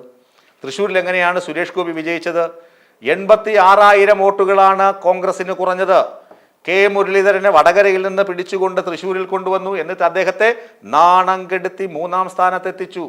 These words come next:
എഴുപത്തി ആറായിരം വോട്ടുകൾക്ക് സുരേഷ് ഗോപി വിജയിച്ചു. ആലോചിച്ച് നോക്കുക, തൃശ്ശൂരിൽ പൂരം കലങ്ങി, ഹൈന്ദവ വോട്ടുകൾ സുരേഷ് ഗോപിയിൽ ക്രോഡി-, സുരേഷ് ഗോപിക്ക് ലഭിച്ചു. ഭൂരിപക്ഷ വർഗീയതയാണ് അവിടെ, എന്താണ്,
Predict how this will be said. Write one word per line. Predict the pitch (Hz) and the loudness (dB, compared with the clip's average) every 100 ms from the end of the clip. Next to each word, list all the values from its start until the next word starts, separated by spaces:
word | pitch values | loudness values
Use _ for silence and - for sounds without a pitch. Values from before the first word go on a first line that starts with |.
| - _ _ _ _ _ _ _ _ 131 | -14 _ _ _ _ _ _ _ _ -10
എഴുപത്തി | 165 180 196 190 165 | -6 -4 -4 0 4
ആറായിരം | 165 180 190 185 185 | 4 4 2 0 -4
വോട്ടുകൾക്ക് | 185 180 180 185 | -6 -6 -6 -8
സുരേഷ് | 151 175 185 180 | -6 -6 -4 -4
ഗോപി | 185 180 | -4 -4
വിജയിച്ചു. | 180 185 190 196 127 - _ _ _ _ _ _ _ _ - 135 | -4 -4 -4 -8 -10 -16 _ _ _ _ _ _ _ _ -4 0
ആലോചിച്ച് | 165 170 170 165 165 | 0 -4 -10 -16 -10
നോക്കുക, | 170 165 160 139 - - _ _ _ - | -8 -4 0 0 -2 -16 _ _ _ -16
തൃശ്ശൂരിൽ | 143 190 190 185 202 269 277 - _ - | -12 -4 -2 0 2 0 0 -10 _ -10
പൂരം | 151 180 196 190 | -4 0 2 2
കലങ്ങി, | 185 190 214 254 - _ - | -2 -4 -8 -12 -18 _ -6
ഹൈന്ദവ | 123 151 202 202 185 | -4 0 0 0 0
വോട്ടുകൾ | 190 190 190 165 | -2 -2 -4 -6
സുരേഷ് | 160 175 185 | -8 -8 -4
ഗോപിയിൽ | 185 190 185 190 | -4 -4 -8 -4
ക്രോഡി-, | 165 185 190 - | -4 -4 -8 -10
സുരേഷ് | 165 180 185 | -8 -6 -4
ഗോപിക്ക് | 185 190 185 | -6 -6 -6
ലഭിച്ചു. | 175 185 220 175 | -6 -8 -10 -8
ഭൂരിപക്ഷ | 165 180 185 190 185 | -8 -6 -6 -4 -4
വർഗീയതയാണ് | 175 185 190 190 185 190 190 - _ - | -4 -4 -2 0 0 -2 -10 -20 _ -4
അവിടെ, | 147 180 185 185 | 0 2 0 -2
എന്താണ്, | 156 175 | -4 -2